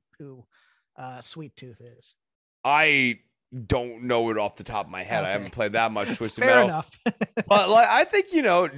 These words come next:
Speaker 2: Joe is a, an equal, uh, a combination of emotional and cunning or whatever it was that you
Speaker 1: <laughs>
Speaker 2: said.
Speaker 1: Yes,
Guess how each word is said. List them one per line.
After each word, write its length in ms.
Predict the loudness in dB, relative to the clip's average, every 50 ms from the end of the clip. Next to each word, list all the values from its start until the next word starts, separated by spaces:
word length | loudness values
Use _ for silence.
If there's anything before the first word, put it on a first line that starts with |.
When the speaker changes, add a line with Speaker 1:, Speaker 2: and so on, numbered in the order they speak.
| -16 -18 -20 _ -14 -12
Speaker 2:
Joe 400 | -8 -2 0 2 2 4 4 2
is 160 | 2 0 0 2
a, 380 | 2 2 2 2 0 -2 -4
an 60 | -4 -4
equal, 840 | -4 -4 -4 -4 _ -10 -6 -4 -4 -2 -4 -4 -6 -6 -6 -6 -6 -6
uh, 160 | -6 -8 -8
a 20 | -8
combination 800 | -10 -12 -6 -4 -4 -4 -4 -6 -8 -6 -6 -6 -6 -8 -10 -10
of 160 | -10 -10 -12 -12
emotional 520 | -12 -8 -6 -6 -6 -6 -8 -10 -10 -10 -10
and 120 | -12 -16
cunning 480 | -16 -10 -10 -10 -8 -8 -10 -10 -10 -10
or 120 | -12 -10
whatever 340 | -10 -8 -8 -8 -6 -6 -6
it 60 | -2
was 60 | -2 0
that 360 | 0 2 2 0 0 -2 -2
you 60 | -6
Speaker 1:
<laughs> 140 | -8 -10 -10
Speaker 2:
said. 280 | -8 -6 -6 -8 -10 _ _ _ _ _ _ _ _ _ _ _ _ _ _ _ _ _ _ _ _ _ _ _ _ -14 -14 -14 -14 _ _ -20
Speaker 1:
Yes, 380 | -16 -16 -16 -16 -16 -20 -20